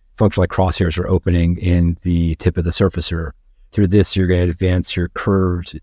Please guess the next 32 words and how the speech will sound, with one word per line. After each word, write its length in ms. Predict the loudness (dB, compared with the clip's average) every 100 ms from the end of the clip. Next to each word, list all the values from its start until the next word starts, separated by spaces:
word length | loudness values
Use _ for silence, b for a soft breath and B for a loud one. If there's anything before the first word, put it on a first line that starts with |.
| -2
needle 460 | 2 2 2 0
guide 460 | 0 -2 -2 -2 -4
out. 400 | -4 -4 -4 -8 _ _ -20 -4
And 140 | -2
it's, 120 | 0
it's, 160 | -2 0
its 220 | 0 0
function 260 | 0 2 2
is, 100 | 0
you 60 |
know, 60 | -2
it's 140 | -2
a 200 | -4 -6
sharpish 460 | -2 -2 0 0 0
hollow 240 | 0 0
tube 240 | 0 -2 -2
on 80 | -4
a 60 |
curve, 280 | -2 -2 -2
kinda 180 | -2 0
like 100 | 0
a 80 | -2
Pioneer. 480 | -4 -2 0 -2 -6 _ _ _ -2
And 200 | 0 2
then 460 | 0 0 -2 -4 -6 -4
you're 500 | 0 0 0 -2 -4
gonna 280 | -2 0 0
just 280 | -2 -4 -6 -4
advance 800 | -2 0 0 2 2 0 -4 -10 _ _ -2
a 100 | 2
needle 540 | 4 4 2 2 -4 _ _ _ -4
wire. 420 | -2 0 -2